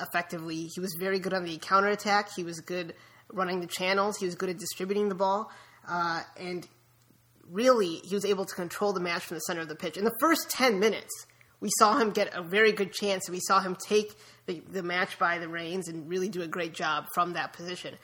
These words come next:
And I think deploying him out wide, which is something, you know, they might do against Portugal, deploying him out wide, uh, just doesn't suit him very as, as well as playing underneath, uh, the striker does.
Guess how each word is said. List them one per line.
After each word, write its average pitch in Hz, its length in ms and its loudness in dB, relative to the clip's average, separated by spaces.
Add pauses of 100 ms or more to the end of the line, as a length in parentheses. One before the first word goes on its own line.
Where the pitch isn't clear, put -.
(340)
And 185 140 4
I 196 80 6
think 240 400 2
deploying 233 440 4
him 220 200 0
out 180 240 2
wide, 190 380 10
which 185 180 -4
is 233 100 2
something, 311 480 4
you 208 120 2
know, 185 260 0 (360)
they 208 100 0
might 214 260 4
do 226 160 0
against 190 300 -4
Portugal, 170 400 -6
deploying 240 360 2
him 220 120 6
out 170 240 2
wide, 175 420 4 (760)
uh, 165 280 2 (100)
just 196 180 -4
doesn't 190 220 0 (140)
suit 190 160 -2
him 175 240 -4
very 165 280 -4
as, 190 200 -4 (320)
as 196 160 -2
well 180 340 4
as - 160 -8
playing 180 280 -4
underneath, 165 440 -8 (460)
uh, 110 160 -10
the 165 80 -12
striker 156 320 -6
does. 95 320 -16